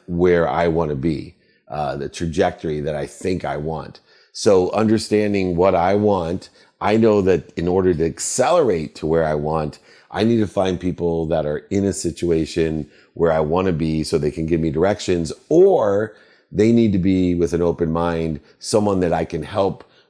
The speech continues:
put to where they wanna be, meaning that not the acceleration, but the statistical success occurs not only from asking people for help, people who sit in a situation I wanna be in to give me directions to get there,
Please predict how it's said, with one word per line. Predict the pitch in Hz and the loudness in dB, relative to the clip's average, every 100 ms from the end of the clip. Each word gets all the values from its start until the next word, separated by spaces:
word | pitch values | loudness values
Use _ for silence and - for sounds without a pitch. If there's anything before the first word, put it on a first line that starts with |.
| _ | _
put | - 104 | -4 -2
to | - | 0
where | 92 85 | 0 2
they | 76 104 | 2 2
wanna | 104 85 76 | 2 0 -4
be, | 67 76 | -6 -4
meaning | 80 87 87 | -2 0 0
that | 85 85 - _ _ _ | 0 -2 -4 _ _ _
not | 92 104 127 - | -4 -2 -2 -4
the | 107 110 | 0 0
acceleration, | - 104 95 98 143 127 87 85 | 0 -2 0 2 2 0 -2 -2
but | 82 - | -2 -4
the | |
statistical | 78 82 - 107 - 92 92 | -8 -8 -2 -2 -2 -4 -4
success | - - - 123 117 92 - - - - _ _ - | -6 -6 -4 0 0 -2 -4 -6 -10 -20 _ _ -6
occurs | 92 - 127 123 107 90 78 - _ - | -6 -4 0 2 4 0 -4 -14 _ -4
not | 95 98 | -2 2
only | 123 147 117 | 2 4 4
from | 95 98 90 | 2 0 0
asking | 95 95 - 87 | 0 -2 -4 -4
people | 92 85 | -4 -4
for | 80 82 | -4 -4
help, | 90 78 98 - _ | -2 -2 -2 -4 _
people | 87 80 85 | -6 -2 -2
who | |
sit | 80 87 | -2 -2
in | 82 | -2
a | 80 | -4
situation | 87 80 85 80 80 | -4 -4 -2 -2 -4
I | 76 | -4
wanna | 80 78 | -4 -4
be | 76 87 | -2 0
in | 82 80 - _ | 0 -4 -8 _
to | - | -12
give | 82 95 | -2 0
me | 87 85 | 2 0
directions | 78 87 - 82 67 | 0 -4 -4 -8 -6
to | |
get | 76 120 135 | 0 0 2
there, | 104 87 | -2 -2